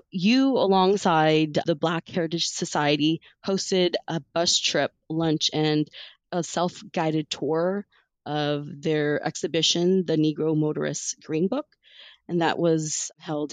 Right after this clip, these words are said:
at the Washington State History Museum in Tacoma, which so awesome. And I'm so sad that I missed it.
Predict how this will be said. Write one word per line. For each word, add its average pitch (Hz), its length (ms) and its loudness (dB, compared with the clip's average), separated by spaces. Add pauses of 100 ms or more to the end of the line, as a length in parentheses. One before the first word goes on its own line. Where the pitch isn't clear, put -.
at 143 360 -6
the 170 100 -4
Washington 156 480 -2
State - 480 -2
History - 320 -4
Museum 147 420 2
in 143 200 -2
Tacoma, 127 640 -6 (500)
which 190 400 0
so 233 480 2
awesome. 170 800 4
And 160 420 2 (140)
I'm 214 240 4
so 220 320 2
sad 180 400 2
that 165 320 4 (140)
I 170 160 2
missed 185 500 4
it. 302 220 4